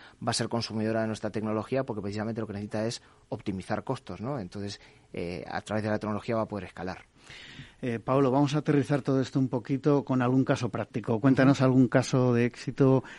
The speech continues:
Speaker 2: eh, concreto, eh, que, que habéis hecho para alguna
Speaker 1: Bueno,
Speaker 2: empresa
Speaker 1: tenemos,
Speaker 2: en concreto.
Speaker 1: tenemos lo que nosotros en la casa creemos que ha sido nuestro, nuestro gran caso de éxito cuando realmente vimos que, que, que esta línea de negocio podía ir creciendo.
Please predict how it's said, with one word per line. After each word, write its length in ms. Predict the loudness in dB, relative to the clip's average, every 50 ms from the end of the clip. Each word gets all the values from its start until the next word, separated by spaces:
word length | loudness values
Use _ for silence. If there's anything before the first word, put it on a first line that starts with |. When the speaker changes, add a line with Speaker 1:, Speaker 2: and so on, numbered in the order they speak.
| -12 _
Speaker 2:
eh, 320 | 0 2 4 4 4 2 2
concreto, 840 | 4 4 4 4 8 8 8 8 10 10 10 10 8 8 6 4 4
eh, 500 | 4 2 2 2 2 0 -2 -2 -4 -4
que, 200 | -2 -2 -2 0
que 200 | 2 2 4 4
habéis 280 | 4 4 2 2 2 2
hecho 320 | 2 2 2 0 0 0
para 180 | 0 0 -2 -2
alguna 200 | -2 0 4 6
Speaker 1:
Bueno, 180 | 6 6 6
Speaker 2:
empresa 180 | 4 4 2 2
Speaker 1:
tenemos, 220 | 2 2 2 4
Speaker 2:
en 140 | 4 4 6
concreto. 520 | 6 6 4 4 4 0 0 0 -4 -2 0
Speaker 1:
tenemos 320 | 2 2 2 2 2 2
lo 140 | 2 2 2
que 160 | 2 2 2 2
nosotros 400 | 2 0 0 0 0 0 0 2
en 100 | 2 2
la 100 | 2 2
casa 600 | 2 0 0 2 2 2 4 4 4 2 2 0 0
creemos 400 | -2 -2 0 0 -2 -2 -2 -2
que 80 | -4
ha 40 | -4
sido 200 | -2 -2 -2 -2
nuestro, 640 | -2 -4 -6 -6 -6 -4 -2 -2 -2 -2 -4 -4 -6
nuestro 340 | -6 -8 -8 -8 -6 -4 -2
gran 240 | 2 2 2 2 2
caso 280 | 2 2 2 2 2
de 120 | 2 2 2
éxito 420 | 0 0 -2 -2 0 0 0 0
cuando 320 | 0 -2 -2 -2 -2 -2 -2
realmente 640 | 0 0 0 0 0 0 2 2 4 4 2 0 -4 -8 -10 -10 -10 -12 -8
vimos 340 | -4 -2 0 0 0 -2 -2
que, 440 | -2 -2 0 0 0 0 -2 -4 -4
que, 260 | -4 -4 -2 -2 -4 -6 -4
que 80 | -4 -4
esta 180 | -2 0 0 0
línea 220 | 0 0 0 0
de 80 | 0 0
negocio 280 | -2 -2 -2 -2 -4
podía 200 | -2 0 0 0
ir 80 | 0 0
creciendo. 600 | -2 -4 -2 -2 -2 -2 0 0 0 0 0